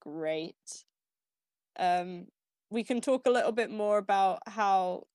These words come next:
good they are for, um, for us as people, um, in a later episode, I think, because, like, um, I've got all my research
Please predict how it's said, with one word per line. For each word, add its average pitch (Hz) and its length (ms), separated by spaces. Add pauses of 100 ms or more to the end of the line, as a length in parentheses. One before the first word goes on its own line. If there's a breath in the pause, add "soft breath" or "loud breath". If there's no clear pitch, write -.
(300)
good 190 220
they 180 160
are 180 260
for, 170 640 (680)
um, 165 520 (680)
for - 280
us 190 260
as 180 160
people, 202 600 (120)
um, 160 360 (480)
in 170 80
a 180 100
later 180 340
episode, 180 400
I 180 60
think, 175 380
because, 156 340
like, 156 380 (960)
um, 170 420 (460)
I've 190 180
got 165 140
all 185 180
my 175 160
research 175 720